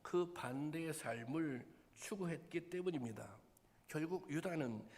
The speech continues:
자기 약점을 극복하지 못하고 돈 때문에 예수님을 파는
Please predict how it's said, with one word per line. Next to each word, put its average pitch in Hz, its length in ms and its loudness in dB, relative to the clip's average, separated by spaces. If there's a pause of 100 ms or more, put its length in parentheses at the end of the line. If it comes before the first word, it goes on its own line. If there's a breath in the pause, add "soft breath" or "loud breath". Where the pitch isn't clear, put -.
(220 loud breath)
자기 170 360 2
약점을 165 440 2
극복하지 160 600 -2
못하고 139 640 -2
돈 156 320 0
때문에 135 600 0 (300 loud breath)
예수님을 135 520 0
파는 196 460 0